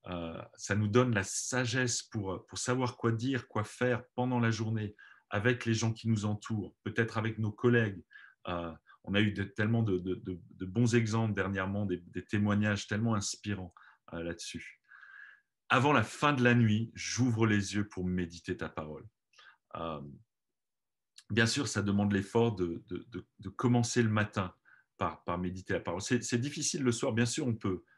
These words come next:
méditer le soir, euh, mais, mais, euh, c'est essentiel, je pense, de pouvoir méditer le, en commençant notre journée, parce que ça va mettre notre esprit dans les bonnes dispositions.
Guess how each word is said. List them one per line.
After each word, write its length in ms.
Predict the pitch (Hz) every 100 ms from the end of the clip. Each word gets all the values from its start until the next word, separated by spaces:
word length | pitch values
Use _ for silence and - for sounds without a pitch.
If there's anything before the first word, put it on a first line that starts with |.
| _
méditer 340 | 92 92 95 92
le 100 | 95
soir, 480 | - 151 135 117 _ _ _ _ -
euh, 240 | 87 87 -
mais, 340 | 98 98 92 -
mais, 320 | 92 92 90
euh, 280 | 85 85 80 78 - - - _ _ _ _
c'est 240 | - - 117
essentiel, 580 | 127 117 120 - 113 104
je 100 | 98
pense, 520 | 92 92 90 - - _ _ _ _ -
de 120 | 92
pouvoir 300 | - 98 90
méditer 440 | 92 92 90 98
le, 200 | 90 82 -
en 80 | 92
commençant 520 | - 131 117 107 -
notre 200 | 101 90
journée, 440 | 92 92 90 95 113 _ _ -
parce 160 | 85
que 80 | -
ça 180 | 101 98
va 140 | 92
mettre 400 | 90 95 110 -
notre 240 | 98 92 101
esprit 340 | 92 - 113
dans 120 | 104
les 100 | 87
bonnes 240 | 87 95 90
dispositions. 760 | 87 - 90 82 82 - -